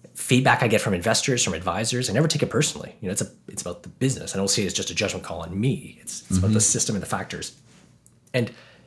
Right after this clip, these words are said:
Speaker 1: it's very liberating because the success of a business is not just dependent on what you do. It's on the market, on the competitors, <laughs> on broader societal trends. And it,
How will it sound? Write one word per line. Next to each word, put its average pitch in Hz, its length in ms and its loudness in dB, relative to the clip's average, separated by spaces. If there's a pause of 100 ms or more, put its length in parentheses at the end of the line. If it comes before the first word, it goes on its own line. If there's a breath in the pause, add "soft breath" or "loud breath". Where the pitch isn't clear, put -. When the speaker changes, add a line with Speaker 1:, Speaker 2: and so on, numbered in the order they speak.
(460 loud breath)
Speaker 1:
it's 110 120 -2
very 190 180 4
liberating 160 640 4
because 127 200 2
the 104 80 2
success - 380 0
of 131 60 2
a 120 40 2
business 120 520 -2 (160)
is 101 100 -4
not 127 140 2
just - 140 0
dependent 101 280 0
on 92 60 0
what 95 180 -4
you 117 80 0
do. 127 180 -6
It's - 140 -8
on 110 80 -4
the 120 80 0
market, 113 720 0
on 98 80 -6
the - 80 -4
competitors, 135 1040 4
<laughs> 110 80 2
on 110 160 0 (460 loud breath)
broader 117 260 6
societal 104 500 2
trends. 87 560 -2 (960 loud breath)
And 104 340 0 (680)
it, 127 180 -6